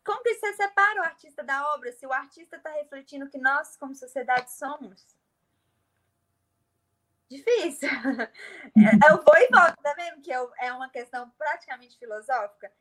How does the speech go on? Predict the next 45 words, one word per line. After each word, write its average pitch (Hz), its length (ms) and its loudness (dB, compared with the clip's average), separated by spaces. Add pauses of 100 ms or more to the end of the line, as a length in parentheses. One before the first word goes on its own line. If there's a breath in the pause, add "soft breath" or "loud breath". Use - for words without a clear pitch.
(260)
Se - 200 -18
quem 554 260 -12
tá 370 160 0
na 285 160 0
mídia 247 720 -12
é 226 100 -14
que 247 160 -20
mostra, 247 600 -8 (280)
porque 392 280 -10 (100)
quem 587 240 -14 (360)
que 403 100 -6
tá 403 220 -2
na 453 160 -8
mídia 370 260 -8
é 440 40 -10
que 480 120 -18
mostra 453 320 -4
o - 20 -14
que 440 60 -10
a 427 80 -8
gente 440 220 -18
é. 403 80 -14 (260)
Você - 160 -4
quer 466 160 -10
conhecer 370 400 -6
o 269 60 -4
Brasil? 240 680 -6
Você 311 220 -12
não 370 140 -14
vai 320 220 -4
nos 294 140 -18
artistas 247 500 -12
brasileiros? 220 920 -10 (2000)
Você, 233 160 -8 (120)
você - 140 -10
vai 226 140 0
procurar 233 340 -4
por 320 120 -12
artistas 392 440 -14
brasileiros, 240 500 -4
você 214 60 -20
vai 214 80 -10
procurar 220 300 -8
pelo 208 180 -14
presidente, 285 1120 -10